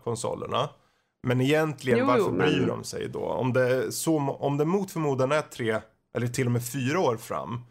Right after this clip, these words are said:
Speaker 2: Mhm.
Speaker 1: då skulle jag ju skita i att utannonsera. Då skulle jag bara säga, då skulle de ju lika gärna ha sagt P C och, eh, the new generation of consoles bara i så fall.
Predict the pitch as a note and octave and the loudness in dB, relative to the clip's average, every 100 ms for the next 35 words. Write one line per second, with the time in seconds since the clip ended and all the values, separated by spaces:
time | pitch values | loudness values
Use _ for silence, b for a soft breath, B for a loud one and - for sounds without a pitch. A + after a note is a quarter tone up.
0 | b b b b _ _ _ _ _ - | b b b b _ _ _ _ _ 0
1 | F#3+ F#3+ G#3 A3 A3+ _ B2 B2 - D3+ | 2 2 2 -2 -4 _ -2 -2 -2 0
2 | C#3 A#2+ A2 - C#3 G#2 - - E3+ B2 | 2 2 0 -2 -4 -4 -6 -2 0 0
3 | A2+ - A2+ A2 - D#3 A2+ A2 - C#3 | -2 -2 -2 -2 -2 -2 -2 -4 -2 0
4 | A#2+ A#2 A#2+ A#2 - - B2+ - D#3+ D#3+ | 0 2 2 0 -4 -6 -6 -2 0 0
5 | C#3+ C3 B2+ B2 B2 A#2 A#2 - - B2 | -2 -2 -4 -2 0 0 -4 -6 -4 -2
6 | A2 B2 A2 - _ A2 - - A#2 A#2 | 0 -2 -2 -8 _ -10 -8 -2 0 2
7 | A#2+ B2 A#2+ A2 A#2 A2+ A2 G#2+ G#2 G#2+ | 2 2 2 0 0 0 0 -2 -4 -4
8 | - D3 C3 B2 - - A#2+ - - - | -2 -4 -4 -6 -8 -8 -10 -12 -10 -10
9 | - B2 - - - | -8 -8 -10 -12 -14